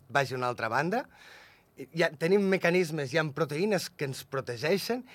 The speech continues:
hi ha lo que en diem la, la conformació de la cromatina, és a dir, la, la, el gen té l'estructura aquella tan bonica de cromosomes en un moment donat, però normalment és una massa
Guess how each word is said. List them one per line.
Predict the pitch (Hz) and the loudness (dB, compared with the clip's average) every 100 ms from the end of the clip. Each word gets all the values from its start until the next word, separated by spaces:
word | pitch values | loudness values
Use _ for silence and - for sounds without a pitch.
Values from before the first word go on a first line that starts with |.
| - - | -20 -2
hi | 156 | 4
ha | 156 143 | 4 4
lo | 151 | -2
que | 143 | -2
en | 143 | -4
diem | 139 165 175 | 0 0 2
la, | 156 135 | 0 0
la | 131 127 | -4 -8
conformació | 143 131 147 120 127 - 180 | -6 -6 -6 -6 -6 -2 0
de | 175 | 2
la | 160 139 | 2 0
cromatina, | 139 131 113 180 185 123 | -2 -4 -4 -2 -4 -4
és | 123 | -8
a | |
dir, | 123 - - - | -10 -12 -20 -10
la, | 139 143 | -6 -4
la, | 151 143 143 | -2 -2 -4
el | 143 135 | -8 -2
gen | 196 196 202 - - _ - - - _ _ - _ - _ | 2 2 0 -14 -20 _ -20 -20 -20 _ _ -20 _ -20 _
té | 214 | 2
l'estructura | 240 226 - 180 - 233 | 4 2 0 -6 -4 -2
aquella | 185 185 175 | 0 2 2
tan | 175 156 | 0 -2
bonica | 147 180 175 | -2 0 0
de | 147 | 0
cromosomes | 131 156 143 135 185 196 160 | 0 -2 0 0 0 2 0
en | 143 | 0
un | 160 | 0
moment | 165 151 139 | 0 -2 -2
donat, | 127 139 117 | 0 0 -2
però | 147 | -4
normalment | 160 156 214 220 190 233 | -2 0 2 2 2 0
és | 156 | 0
una | 170 | -2
massa | 135 139 185 - 143 | 0 0 0 -2 -6